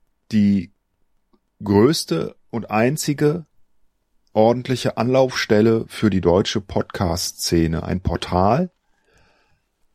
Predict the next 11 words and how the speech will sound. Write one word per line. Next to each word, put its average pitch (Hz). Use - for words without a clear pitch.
äh, 104
das 98
alle 151
Podcasts -
verzeichnet 147
hat, 160
sowohl 95
private 104
als -
auch -
kommerzielle, 104